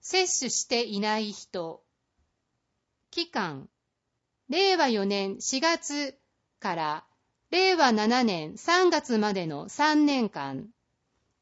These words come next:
二、高齢者。高齢者肺炎球菌予防接種について、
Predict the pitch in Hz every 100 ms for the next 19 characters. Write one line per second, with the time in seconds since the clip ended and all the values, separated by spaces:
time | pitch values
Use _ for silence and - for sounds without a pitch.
0 | _ _ _ _ _ _ _ _ _ _
1 | _ _ _ 226 220 214 - _ _ _
2 | _ _ _ _ _ 370 392 392 381 392
3 | 349 - 196 156 156 _ _ _ _ _
4 | _ _ _ _ _ _ _ _ _ _
5 | 330 381 392 392 403 381 - 220 175 190
6 | - 349 381 370 370 370 359 359 359 330
7 | - 202 165 156 - 226 247 339 381 381
8 | 370 381 - - 247 208 - 277 262 226
9 | - 151 135